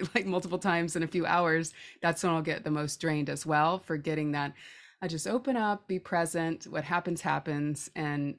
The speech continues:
I really can't control any of it. I just show up. So I feel for you, that's the message also, to make sure that, um, any inner child stuff that's there about pleasing and being just right and the perfect kind of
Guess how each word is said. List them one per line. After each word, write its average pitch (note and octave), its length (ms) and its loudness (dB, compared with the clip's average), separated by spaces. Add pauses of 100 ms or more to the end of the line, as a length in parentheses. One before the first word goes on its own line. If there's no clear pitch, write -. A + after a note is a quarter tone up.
I D#3+ 120 -2
really F3+ 280 2
can't - 220 -4
control D3 360 -2
any C#3+ 180 -2
of C3 100 -6
it. C3+ 100 -4
I D3+ 100 0
just D3+ 220 -4
show C#3+ 200 0
up. - 200 -6 (400)
So - 160 -2
I D#3+ 60 2
feel E3+ 200 2
for E3 160 -4
you, D#3+ 220 4
that's D3 280 -2
the D#3+ 80 -2
message D3+ 440 0
also, D3 480 -2
to C#3 180 -6
make C#3+ 220 0
sure D3+ 280 -2
that, C#3+ 280 -2 (360)
um, D3 280 0
any F3+ 200 4
inner E3 280 0
child D#3+ 460 0
stuff E3 420 0
that's - 280 -2
there D#3 240 0
about D3 340 -2
pleasing D#3+ 560 -2
and C#3+ 180 -2
being D3+ 380 0
just D3+ 320 -4
right D3 260 -2
and C#3+ 140 -2
the D3 80 -8
perfect - 560 -4
kind D3+ 260 -2
of D3 180 -4